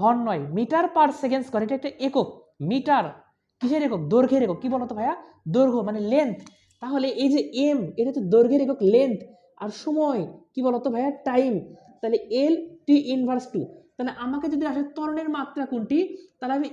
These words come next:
এল টি ইনভার্স টু, তাহলে এখানে ত্বরণের মাত্রা আমি বসিয়ে দিলাম এল টি ইনভার্স টু। তাহলে কি দাঁড়াচ্ছে? এম এল টি ইনভার্স টু, এটা হচ্ছে আমাদের বলের মাত্রা। তাহলে এখান থেকে প্রশ্ন আমাদের এভাবে আসতে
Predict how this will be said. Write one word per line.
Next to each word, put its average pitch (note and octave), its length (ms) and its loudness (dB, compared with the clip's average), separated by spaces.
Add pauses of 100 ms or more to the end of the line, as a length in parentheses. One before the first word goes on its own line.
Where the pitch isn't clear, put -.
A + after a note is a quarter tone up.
(180)
এল E4 120 0 (100)
টি D4+ 80 4 (180)
ইনভার্স B3 380 -4
টু, B3 80 0 (400)
তাহলে B3 180 2 (120)
এখানে D4 180 0 (140)
ত্বরণের D4 420 2
মাত্রা B3+ 280 -4
আমি A#3+ 120 0
বসিয়ে A3+ 200 0
দিলাম C#4+ 160 0 (200)
এল C#4+ 100 6 (100)
টি C#4 80 4 (160)
ইনভার্স G#3+ 360 -4
টু। F#3+ 60 0 (360)
তাহলে A#3 240 -2
কি D4+ 140 4
দাঁড়াচ্ছে? B3+ 380 2 (640)
এম D#4+ 120 4 (600)
এল C#4 140 6 (500)
টি D4+ 140 6 (360)
ইনভার্স A#3 380 0 (120)
টু, C4+ 100 2 (500)
এটা D#4 120 0 (100)
হচ্ছে B3+ 260 0 (240)
আমাদের B3 300 4 (800)
বলের A#3 440 4
মাত্রা। F3+ 280 -2 (420)
তাহলে B3 160 2 (140)
এখান D4 220 -2
থেকে F4 140 0 (120)
প্রশ্ন D4 240 -2 (100)
আমাদের C4 260 0 (360)
এভাবে B3+ 220 2 (200)
আসতে - 200 -4